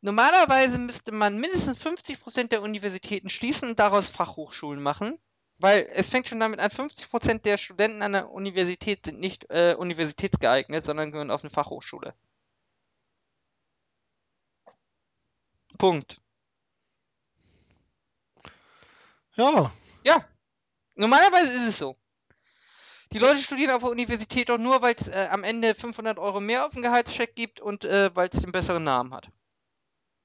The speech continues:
Speaker 1: Aber wirklich aufgehoben werden sie doch eher in einem praxisorientierten Studium. Und nicht
Speaker 2: Ja, aber das, das Gleiche kannst du auch beim Abitur sagen. Ich meine, die wenigsten Leute, die irgendwie, oder sagen, bei mir im Abi-Jahrgang war's, glaub ich, die Hälfte, die nach dem Abitur,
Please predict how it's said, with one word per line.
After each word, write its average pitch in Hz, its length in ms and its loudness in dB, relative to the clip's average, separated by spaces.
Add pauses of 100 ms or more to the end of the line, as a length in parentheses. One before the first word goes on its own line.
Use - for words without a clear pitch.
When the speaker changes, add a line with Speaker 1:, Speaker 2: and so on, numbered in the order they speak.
(600)
Speaker 1:
Aber 170 200 4
wirklich 202 300 -4
aufgehoben 247 540 2
werden 226 180 2
sie 202 60 -6
doch 214 140 4
eher 202 260 2
in 190 140 -6
einem 180 240 -4
praxisorientierten 156 1040 -4
Studium. 143 480 -16 (300)
Und 165 100 -8
nicht 170 120 -10
Speaker 2:
Ja, 151 240 6
aber 160 200 6
das, 156 240 2
das - 200 -2
Gleiche 165 320 4
kannst 185 260 0
du 180 40 2
auch 170 80 2
beim 160 200 0
Abitur 151 380 0
sagen. 123 420 0 (400)
Ich 135 80 -12
meine, 165 220 2
die 156 120 2
wenigsten 185 420 2
Leute, 175 400 4
die 170 140 2
irgendwie, 160 520 2
oder 147 240 4
sagen, 156 400 -4
bei 151 180 2
mir 196 240 2
im 202 100 0
Abi-Jahrgang 190 540 0
war's, 180 140 -4
glaub 185 160 -2
ich, 170 60 -12
die 151 140 -2
Hälfte, 262 480 0 (480)
die 160 80 -6
nach 175 180 2
dem 196 120 -8
Abitur, 208 640 0